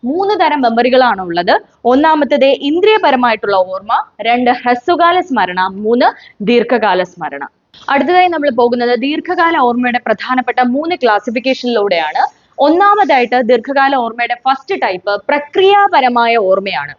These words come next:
പ്രക്രിയാപരമായ ഓർമ്മ, that is procedural memory. സെക്കൻഡ് സംഭവപരമായ ഓർമ്മ, that is episodic memory. മൂന്നാമത്തേത് അർത്ഥപരമായ ഓർമ്മ, സെമറ്റിക് മെമ്മറി. അപ്പൊ ഈ പ്രധാനപ്പെട്ട മൂന്ന് മെമ്മറികളാണ്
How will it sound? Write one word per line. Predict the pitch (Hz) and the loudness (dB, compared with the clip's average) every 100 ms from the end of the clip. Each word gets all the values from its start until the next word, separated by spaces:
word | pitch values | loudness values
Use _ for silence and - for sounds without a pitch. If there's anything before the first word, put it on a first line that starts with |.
| _ | _
പ്രക്രിയാപരമായ | 269 269 339 339 330 254 247 247 240 | -4 -4 -2 0 0 0 0 2 2
ഓർമ്മ, | 208 196 196 - 190 | 0 -2 -2 -2 -2
that | 226 285 | -2 0
is | 381 - _ _ _ 330 | -2 -4 _ _ _ 0
procedural | 349 427 381 294 254 | 2 2 4 4 2
memory. | 226 175 165 202 403 - _ _ | 0 -4 -4 -6 -8 -14 _ _
സെക്കൻഡ് | 403 403 403 269 247 254 | -4 -2 0 2 2 0
സംഭവപരമായ | - 381 370 370 381 381 311 277 262 262 | -2 0 2 2 2 2 0 0 0 0
ഓർമ്മ, | 240 202 185 170 - 220 | -2 -6 -8 -8 -6 -4
that | 233 254 | -2 -4
is | 226 - 294 | -8 -4 -2
episodic | - 427 427 294 254 - 208 | 2 0 2 2 0 -2 -4
memory. | 180 175 247 403 _ _ - | -2 -2 -4 -8 _ _ -4
മൂന്നാമത്തേത് | 381 403 370 330 302 277 277 - | 0 2 0 0 2 2 2 -2
അർത്ഥപരമായ | 285 330 - 415 427 359 320 302 285 | -2 -2 -4 -4 0 0 2 2 4
ഓർമ്മ, | 233 208 196 170 | 2 2 0 -4
സെമറ്റിക് | - _ 370 370 392 403 415 254 | -8 _ 0 2 0 0 -2 -2
മെമ്മറി. | 220 214 180 156 - _ - | 0 0 0 -4 -10 _ -2
അപ്പൊ | 349 | 0
ഈ | 403 359 453 | 2 0 0
പ്രധാനപ്പെട്ട | 339 285 311 370 381 381 370 | 0 0 0 0 0 -2 -2
മൂന്ന് | 339 269 302 381 | 0 0 -2 -2
മെമ്മറികളാണ് | 339 254 247 262 220 170 165 269 - | 0 0 0 0 0 -2 -2 -4 -6